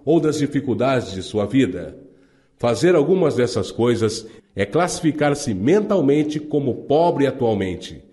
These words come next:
e isso certamente bloqueará o movimento das coisas boas em sua direção. Ponha a pobreza e todas as coisas que pertencem à pobreza totalmente longe de você.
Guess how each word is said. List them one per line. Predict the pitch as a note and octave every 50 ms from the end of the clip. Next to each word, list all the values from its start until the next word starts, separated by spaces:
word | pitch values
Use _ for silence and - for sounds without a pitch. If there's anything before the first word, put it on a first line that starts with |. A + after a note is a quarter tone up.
| _ -
e | G2
isso | G#2+ A#2+ E3 G3+ G#3 G#3 - F3+
certamente | - - D#3 C#3 - - A2 G2+ A#2+ D#3 F3 E3+ E3
bloqueará | B2 A#2 C3 B2 A#2+ - A2+ G2 F#2+ G#2+ C3
o | A#2 C3
movimento | A#2+ A#2 A2+ A2 G2 F#2+ F#2+ A2+ B2 B2 B2+ G#2
das | F#2+ F2+ F2 -
coisas | - B2+ A#2+ G2+ G2 F2+
boas | E2 - B2 E3 F#3 F#3 E3+ - - - - - - - -
em | D#3 F3+ E3
sua | - - - D3+ D3 C#3+
direção. | C#3+ D3+ D3+ D#3+ D#3 D#3 - - G2 F2+ F2 E2+ - - - - - _ _ _ _ _ _ _
Ponha | - F#3+ G#3+ A3 G#3+
a | F#3+
pobreza | - - D#3+ A#2+ C3 D3 D#3+ D#3 B2+ - A2+
e | G#2+ G#2+
todas | - D3+ E3 E3+ D3+ C3 - D#3
as | D3+ -
coisas | - - A#2 A#2 A2+ G#2+ G2+ -
que | - -
pertencem | - - A2 G#2+ G#2+ G#2 G#2+ G#2 G#2+ G#2 - - G2 F#2
à | F2
pobreza | - G#2+ G2+ F#2+ G#2+ C#3 E3 D#3 A#2+ B2 G#2 - - - - - -
totalmente | G3 G#3 G#3 G#3 G3 C#3+ C#3 D#3 E3 D#3 - F#3
longe | D3+ C3 C3 B2+ A2+ B2+
de | B2+ B2+
você. | C3 C#3 D#3 D3 - A#2 F#2+ E2+ D#2 D2+ -